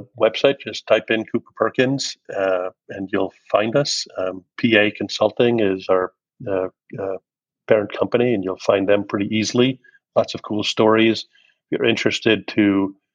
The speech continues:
find out more, give us a call, uh, but poke around on the website. We have, um, tons of, uh, tons of great stories we were lucky enough to be part of,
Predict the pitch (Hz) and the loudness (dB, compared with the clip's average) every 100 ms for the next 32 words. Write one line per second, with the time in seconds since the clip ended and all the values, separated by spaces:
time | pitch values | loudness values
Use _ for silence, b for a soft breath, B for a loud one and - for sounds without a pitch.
0 | _ _ _ - 110 110 107 110 104 117 | _ _ _ -2 2 4 4 4 4 4
1 | 110 104 120 - - 110 117 143 - 120 | 2 -2 -2 -2 2 4 4 2 -2 0
2 | 104 98 98 - _ 117 113 110 110 113 | 2 2 0 -2 _ -2 0 2 2 2
3 | 101 101 110 - 117 123 - 101 104 98 | -2 -2 -4 0 0 0 0 0 0 0
4 | 95 - _ b b b b _ - 101 | -4 -20 _ b b b b _ -6 -4
5 | 95 92 - _ _ _ - 120 117 101 | -4 -6 -12 _ _ _ 0 2 2 2
6 | 107 101 92 98 95 90 90 - 127 120 | 2 2 0 2 2 2 -2 -2 -2 -2
7 | - - 107 - 117 107 107 92 98 95 | -2 0 0 0 2 4 4 2 0 0
8 | 95 92 101 107 - 110 101 101 - 98 | 0 -2 -2 -2 0 2 2 0 -4 -6
9 | 98 101 107 127 | -2 0 2 0